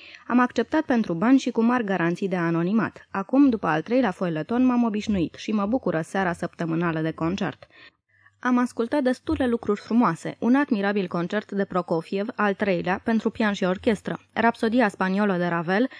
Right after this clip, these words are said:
o suită pentru orchestră de coarde de Corelli Pinelli,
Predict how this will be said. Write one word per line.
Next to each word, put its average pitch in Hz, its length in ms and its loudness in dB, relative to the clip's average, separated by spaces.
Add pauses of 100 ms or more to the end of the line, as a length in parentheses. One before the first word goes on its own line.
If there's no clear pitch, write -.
(120)
o 262 100 2
suită 269 340 2
pentru 180 280 -2
orchestră 185 460 -2
de 175 100 0
coarde 208 500 0
de 190 280 0
Corelli 202 440 2
Pinelli, 180 540 -2